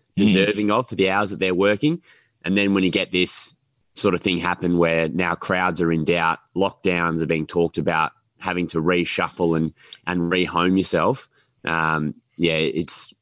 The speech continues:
Speaker 2: it's a real shame. Um, but unfortunately, you know, we knew that, yeah, in some ways covid was in a, a shallowish grave, I guess, in Australia, and that there was always a chance this could happen.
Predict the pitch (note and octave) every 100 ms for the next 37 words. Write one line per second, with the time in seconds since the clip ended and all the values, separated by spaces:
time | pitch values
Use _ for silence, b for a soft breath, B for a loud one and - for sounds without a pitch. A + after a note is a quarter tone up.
0 | - E2 F2+ G2 F2+ - F2+ E2 F2 B2+
1 | C#3 E2 E2+ E2+ E2+ F#2+ F2+ E2+ G#2+ A2
2 | G#2+ F2 F#2 F2+ E2+ b b b b b
3 | _ _ _ - F2+ F#2 G#2 A2 A#2+ A2
4 | A2 - _ _ _ _ _ _ _ _
5 | _ _ - F2+ C2 C2 G2 - A#2 A#2
6 | A#2 A#2 - A#2+ A2+ G#2 G2 G#2+ G#2 G2
7 | F2+ - A2 A2+ G#2+ C#3 - - _ b
8 | b b _ _ - A2 C3+ C#3 G#2+ G#2+
9 | A#2 A#2 A2+ - A2+ B2 D3 A2+ G2 F#2
10 | F#2 F#2+ F2+ E2 F#2 E2 - - D#2 D#2
11 | -